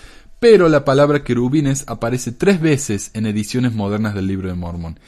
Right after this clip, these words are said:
y se utiliza correctamente. Esto sería, por supuesto, una, una evidencia a favor del libro de Mormón si no fuera por el hecho de que en la primera edición del libro de Mormón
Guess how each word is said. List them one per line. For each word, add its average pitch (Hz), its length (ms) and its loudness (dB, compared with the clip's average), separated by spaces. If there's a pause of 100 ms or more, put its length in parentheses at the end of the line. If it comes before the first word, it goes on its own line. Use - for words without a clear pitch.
(260)
y 110 80 -8
se - 120 -6
utiliza 104 400 -4
correctamente. 95 800 -4 (1200)
Esto 123 240 -4
sería, 120 480 0
por 95 140 -12
supuesto, 110 420 -8
una, 107 280 -4
una 107 160 -4
evidencia 101 460 -4
a - 40 -8
favor 95 340 -6
del 95 120 -4
libro 98 200 -4
de 90 60 -8
Mormón 107 400 -2
si 117 120 -6
no 107 120 -4
fuera 113 280 -4
por 98 160 -6
el 104 120 -2
hecho 123 240 -2
de 104 100 -2
que - 100 -8
en 98 80 -2
la 92 200 -6
primera 123 420 0
edición 127 500 -2
del 127 140 0
libro 107 200 -2
de 98 60 -2
Mormón 92 440 -6